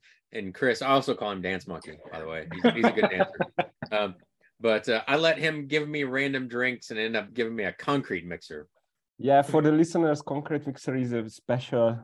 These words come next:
Speaker 3: uh, cocktail which you have to drink in a special place in Hungary, <laughs> in Budapest. <laughs> I don't know whether it exists anywhere else. Ca-, can you describe what's that, <laughs> if somebody's interested?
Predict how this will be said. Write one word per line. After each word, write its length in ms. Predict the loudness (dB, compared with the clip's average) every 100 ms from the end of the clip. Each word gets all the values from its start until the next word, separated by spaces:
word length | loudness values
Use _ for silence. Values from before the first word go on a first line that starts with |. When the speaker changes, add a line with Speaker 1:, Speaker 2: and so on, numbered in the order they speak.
| _ -6
Speaker 3:
uh, 220 | -4 -4 -4
cocktail 580 | -4 -4 -2 0 -2 -8 -12
which 320 | -10 -10 -6
you 140 | -4 -2
have 260 | -4 -8
to 380 | -8 -6 -6 -8 _ -2
drink 380 | 0 0 -4 -6
in 140 | -4
a 40 | -2
special 420 | 0 0 2 0
place 380 | 0 -2 -2 -4
in 120 | -2
Hungary, 480 | -2 0 0 0 2
<laughs> 80 |
in 180 | 2 0
Budapest. 800 | -2 0 0 2 -2 -2 -8 -16 -10 -8 -8 -10
<laughs> 340 | -10 -12 0
I 100 | 4
don't 160 | 6 6
know 100 | 6
whether 220 | 6 6
it 160 | 4 0
exists 420 | -2 0 -4 -2
anywhere 380 | -2 0 0 -2 -4
else. 420 | -8 -12 -16 -20 _ _
Ca-, 180 | -6 -2
can 200 | 2 4
you 40 | 4
describe 460 | 0 0 2 2 -2
what's 360 | -2 -2 -2 -4
that, 280 | -6 -6 -10 -10
<laughs> 160 | -6
if 140 | -6 -2
somebody's 380 | -2 0 0 -2
interested? 540 | -4 -6 -8 -12 -14